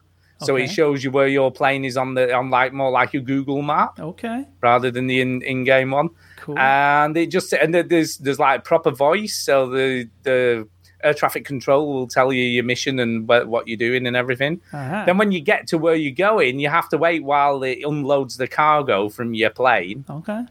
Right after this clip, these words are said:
Speaker 1: So you're obviously delivering cargo. You have to wait till that's been unloaded. And then you can sort of set off on the next mission that you wanna choose. It's, it's,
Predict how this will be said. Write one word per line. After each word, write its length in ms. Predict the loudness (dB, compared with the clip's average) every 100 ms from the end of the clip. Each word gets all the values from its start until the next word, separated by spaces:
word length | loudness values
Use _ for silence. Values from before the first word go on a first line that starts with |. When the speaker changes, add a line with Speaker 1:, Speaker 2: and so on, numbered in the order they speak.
| _ _
Speaker 1:
So 160 | 2
you're 440 | 2 2 0 -2 -4
obviously 300 | -4 -6 -4
delivering 460 | -4 -2 -4 -2
cargo. 320 | 0 2 2
You 80 | 0
have 120 | -2
to 60 | 0
wait 160 | -2 -2
till 120 | -2
that's 180 | -2 -4
been 160 | -6
unloaded. 640 | -4 -2 -2 0 -2 -4 -6 _ _ _ _ _ 0
And 400 | 2 4 2 2
then 140 | 0
you 100 | 0
can 200 | -2 -4
sort 180 | -2 -2
of 100 | 0
set 220 | 0 0
off 160 | 0 -2
on 140 | -4
the 60 | -2
next 280 | -4 -4 -6
mission 240 | -6 -2
that 160 | -2 0
you 80 |
wanna 220 | 0 -2 -2
choose. 360 | -4 -4 -4 -4
It's, 200 | -4 -4
it's, 340 | 0 0 0